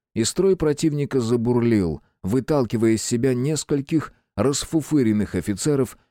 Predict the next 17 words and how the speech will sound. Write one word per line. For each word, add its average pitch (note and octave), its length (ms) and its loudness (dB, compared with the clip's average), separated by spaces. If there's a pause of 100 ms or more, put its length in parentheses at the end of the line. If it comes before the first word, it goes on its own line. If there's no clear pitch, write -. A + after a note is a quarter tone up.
(120)
в - 60 -10
сопровождении E3+ 800 0
телохранителей C3+ 960 0
и C3+ 240 0
адъютантов, B2 880 -2 (400)
один D3+ 320 2
из A2 100 -2
которых G#2+ 600 -2 (280)
несмело E3+ 520 0
поднял C3+ 480 0
над A2+ 200 0
головой F#2+ 420 0
руку B2+ 460 -2 (420)
с G3+ 540 0 (140)
затрепетавшим D#3 1300 -2
на B2 60 0
ветру B2 540 0